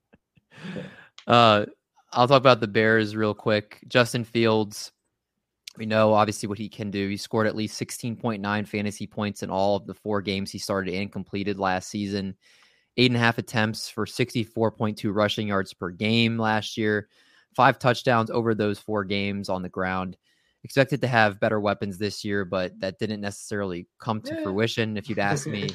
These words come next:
Speaker 2: <laughs>
Speaker 1: like, earlier on in the offseason, uh, David Montgomery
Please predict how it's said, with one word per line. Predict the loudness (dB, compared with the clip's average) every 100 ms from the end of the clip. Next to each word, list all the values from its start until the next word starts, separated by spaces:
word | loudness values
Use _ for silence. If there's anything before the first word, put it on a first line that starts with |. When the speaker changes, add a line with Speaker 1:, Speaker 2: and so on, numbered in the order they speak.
| -10
Speaker 2:
<laughs> | -20 _ -2
Speaker 1:
like, | -2 0
earlier | 4 6 6 6
on | 8 6 4
in | 0
the | 0
offseason, | 2 2 0 -4 -2 -2 -2 -6 -12 _ _ _ -18 0
uh, | 2
David | 4 2 2
Montgomery | 2 0 2 2 4 0 0 -2